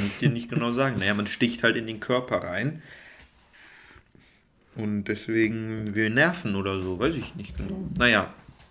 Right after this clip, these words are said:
Und ja, dann reagiert der Körper natürlich auch dementsprechend. Und, äh, das muss dann auch erstmal heilen. Das ist dann ja wie eine Wunde.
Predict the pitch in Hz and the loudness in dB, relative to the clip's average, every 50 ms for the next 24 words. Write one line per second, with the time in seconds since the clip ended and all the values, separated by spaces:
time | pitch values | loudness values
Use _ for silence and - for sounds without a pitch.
0 | - - - - - - - _ - - - - - _ _ _ _ _ _ _ | -18 -16 -16 -16 -18 -20 -20 _ -20 -20 -20 -20 -20 _ _ _ _ _ _ _
1 | _ - - - - - - - - - 123 120 120 139 143 127 107 104 104 104 | _ -16 -16 -12 -12 -12 -12 -10 -2 0 4 8 10 12 12 12 10 8 6 6
2 | 104 110 110 107 107 113 147 165 - 233 - - - 113 101 - - 110 104 101 | 6 6 6 6 6 4 4 2 2 0 0 0 0 0 0 0 -2 -2 -2 -2
3 | 101 - - 107 98 104 101 - - - - - - 165 165 156 - - - - | -2 -2 -2 -2 -2 -2 -2 -2 -4 -6 -6 -6 -6 -6 -6 -8 -10 -8 -6 -6
4 | 107 104 - 131 139 165 165 - - - - - - - - - - _ _ _ | -6 -4 -4 -4 -4 -4 -6 -12 -18 -20 -20 -20 -20 -20 -20 -20 -20 _ _ _
5 | _ - - 113 110 107 107 107 107 104 - - - 98 110 107 107 107 107 107 | _ -4 -2 -2 0 0 -2 -2 -4 -6 -8 -6 -2 2 2 4 6 6 4 4
6 | 101 101 104 - - 113 107 - - 120 120 120 120 101 - - - - 117 110 | 4 0 -2 -4 -6 -8 -6 -6 -6 -4 -4 -4 -4 -2 -4 -4 -4 -4 -6 -4
7 | 110 160 165 156 117 95 92 95 98 - - - - 117 113 123 123 104 104 104 | 0 4 4 4 4 4 0 -4 -6 -8 -8 -6 -4 -2 -2 -2 0 0 -2 0
8 | 110 135 139 165 185 170 131 107 101 90 - | 0 2 4 4 4 6 6 4 4 2 2